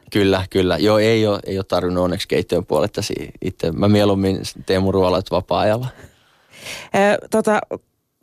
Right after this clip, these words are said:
Speaker 2: eletään kuitenkin edelleen taantumaa, ainakin näin niinku isossa, isossa mittakaavassa, niin tota, moni ravintola on myös vaikeuksissa. Ö, nää palvelut kuitenkin on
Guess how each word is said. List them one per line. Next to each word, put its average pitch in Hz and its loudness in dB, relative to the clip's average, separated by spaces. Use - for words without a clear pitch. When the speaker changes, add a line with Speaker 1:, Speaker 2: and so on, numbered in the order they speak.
Speaker 2:
eletään 254 0
kuitenkin 208 2
edelleen 185 2
taantumaa, 135 -2
ainakin 131 -2
näin 135 2
niinku 131 2
isossa, 156 0
isossa 160 0
mittakaavassa, 123 0
niin 120 2
tota, 123 -2
moni 208 4
ravintola 170 2
on 120 0
myös 127 0
vaikeuksissa. 123 -2
Ö, 151 4
nää 277 2
palvelut 180 2
kuitenkin 156 0
on 143 0